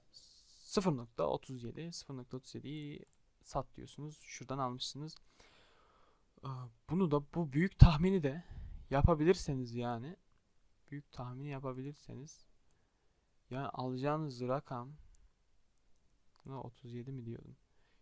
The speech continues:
Yüzde yüz doksan. Yani diyelim ki bin dolar yatırdınız. Bin dokuz yüz dolar kazanıyorsunuz.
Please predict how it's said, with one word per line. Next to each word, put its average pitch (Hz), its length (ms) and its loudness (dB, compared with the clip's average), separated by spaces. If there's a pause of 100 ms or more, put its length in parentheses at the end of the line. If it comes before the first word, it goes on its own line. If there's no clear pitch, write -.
(120)
Yüzde 127 200 0
yüz 139 240 0
doksan. 139 480 0 (720)
Yani 131 180 -6
diyelim 143 320 0
ki 120 240 -14
bin 139 180 -2
dolar 135 240 6
yatırdınız. 127 800 -4 (1000)
Bin 165 480 0
dokuz 151 360 0
yüz 120 140 -10
dolar 120 440 -2
kazanıyorsunuz. 123 1400 -10